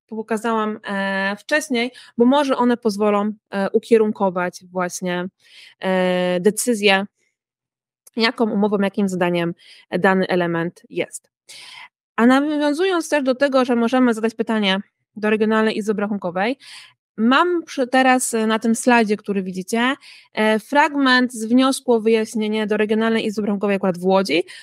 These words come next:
który złożył prezydent miasta Bełchatowa w dwa tysiące dwudziestym, e, pierwszym roku, a prezydent miasta Bełchatowa zwrócił się do Regionalnej Izby Obrachunkowej, e, z zapytaniem, e, czy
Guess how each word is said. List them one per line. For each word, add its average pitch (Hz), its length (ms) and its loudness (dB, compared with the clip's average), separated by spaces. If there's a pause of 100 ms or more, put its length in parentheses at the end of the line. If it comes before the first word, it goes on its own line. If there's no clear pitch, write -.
(120)
który 330 220 2
złożył 277 260 0
prezydent 240 400 2
miasta 220 240 -2
Bełchatowa 202 580 -2
w 196 80 -8
dwa 202 180 -4
tysiące 202 320 -4
dwudziestym, 196 640 -4 (100)
e, 185 680 -2
pierwszym 208 420 0
roku, 196 440 -2 (460)
a 311 140 2
prezydent 311 500 2
miasta 262 280 2
Bełchatowa 269 460 0
zwrócił 285 360 -2
się 262 180 2
do 240 100 4
Regionalnej 247 760 2
Izby 240 200 0
Obrachunkowej, 214 960 -4
e, 220 160 -2
z 202 80 -8
zapytaniem, 220 680 -4 (540)
e, 220 840 0
czy 233 400 2